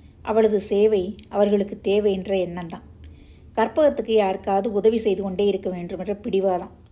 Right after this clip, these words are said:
அண்ணா இப்ப தனியாத்தான் இருக்கான். மனைவியை பறிகொடுத்த துக்கத்தில் மன அழுத்தம், சுகர், பி பி.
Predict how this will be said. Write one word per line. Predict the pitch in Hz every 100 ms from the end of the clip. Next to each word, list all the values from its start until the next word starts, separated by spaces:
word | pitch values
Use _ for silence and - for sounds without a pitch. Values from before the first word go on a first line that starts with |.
| _ _ - _
அண்ணா | - 214 262 247
இப்ப | - 180
தனியாத்தான் | 180 190 202 196 202
இருக்கான். | 190 180 180 - -
மனைவியை | 202 202 240 240 220
பறிகொடுத்த | 185 185 196 185 190
துக்கத்தில் | 170 - 196 - 190
மன | 208 185 214
அழுத்தம், | 185 185 185 190 185
சுகர், | 196 185 190
பி | 214 175
பி. | - 180